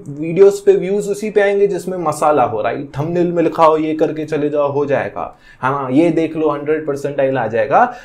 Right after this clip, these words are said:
but वो reality नहीं होती है। obvious सी बात है, सीईटी में कुछ questions heavy level के आते हैं, जिनको हम कहते हैं एडवांस questions। And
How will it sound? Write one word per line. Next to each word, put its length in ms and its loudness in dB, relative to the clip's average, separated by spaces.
but 140 2
वो 140 6
reality 500 0
नहीं 340 -6
होती 280 -10
है। 200 -20
obvious 320 0
सी 80 -2
बात 200 4
है, 80 4
सीईटी 360 -4
में 120 -2
कुछ 180 -8
questions 460 -6
heavy 380 0
level 280 2
के 120 -6
आते 320 0
हैं, 280 -12
जिनको 280 -2
हम 120 -4
कहते 240 -4
हैं 80 -4
एडवांस 380 -4
questions। 480 -6
And 180 -4